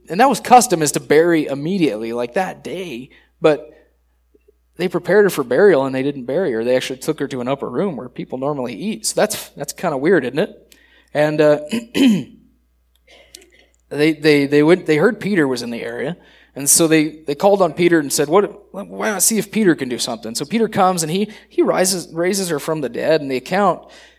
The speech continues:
is, did it remind you of anything, this account? It reminded you of when Jesus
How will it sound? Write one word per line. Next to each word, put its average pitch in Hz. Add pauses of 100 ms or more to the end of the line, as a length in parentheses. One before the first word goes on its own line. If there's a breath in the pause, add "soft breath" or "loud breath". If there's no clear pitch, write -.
(280 loud breath)
is, 135 (160)
did 175
it 269
remind 214
you 247
of 233
anything, 240 (320)
this 170
account? 185 (1300)
It 247
reminded 214
you 156
of 139
when 165
Jesus 165